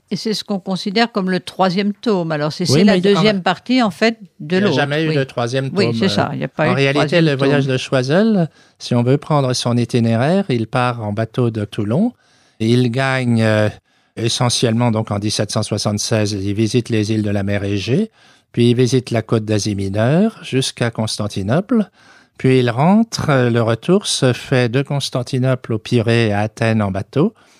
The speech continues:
Speaker 2: Et puis après, il rentre, euh, à travers la Grèce à cheval, d'Athènes à Thessalonique et de Thessalonique à travers l'ex-Yougoslavie du Sud, c'est-à-dire la Macédoine,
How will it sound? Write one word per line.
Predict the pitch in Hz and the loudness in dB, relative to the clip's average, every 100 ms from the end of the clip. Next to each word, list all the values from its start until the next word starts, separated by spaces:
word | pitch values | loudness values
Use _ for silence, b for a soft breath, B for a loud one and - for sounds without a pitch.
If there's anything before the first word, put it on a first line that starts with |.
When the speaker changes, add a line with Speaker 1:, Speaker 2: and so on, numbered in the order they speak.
| b - | b -12
Speaker 2:
Et | |
puis | 123 | -2
après, | 113 - 196 214 | -2 0 0 2
il | 143 | 2
rentre, | 127 156 170 - 135 | 2 0 -2 -2 0
euh, | 127 123 120 117 117 | 2 4 4 4 2
à | 120 | 0
travers | - 123 117 127 120 | -2 -4 0 -2 -2
la | 101 104 | -4 -4
Grèce | 98 120 156 196 - - 156 - | -4 -2 0 0 0 0 -2 -2
à | |
cheval, | 120 - 117 147 214 214 b b b b | -6 -4 -2 0 0 -4 b b b b
d'Athènes | 120 123 143 123 | -4 -2 0 0
à | 120 | 0
Thessalonique | 120 - 120 110 110 180 - | -2 -2 -2 0 0 0 0
et | 120 | -2
de | 120 | -2
Thessalonique | - 120 127 113 113 160 - | -2 -2 -2 0 2 0 0
à | 117 | -6
travers | - 127 120 127 117 | -2 -2 0 0 -2
l'ex-Yougoslavie | 113 - - - 101 101 107 110 - 113 107 107 | -6 -6 -6 -4 -2 -2 -2 -2 -2 0 0 0
du | 98 98 | -2 -4
Sud, | - 185 180 | -2 0 0
c'est-à-dire | - - - 92 98 95 | -4 -8 -6 -4 -4 -4
la | 92 | -6
Macédoine, | 90 95 - 98 95 107 113 | -6 -6 -6 -4 -2 0 -2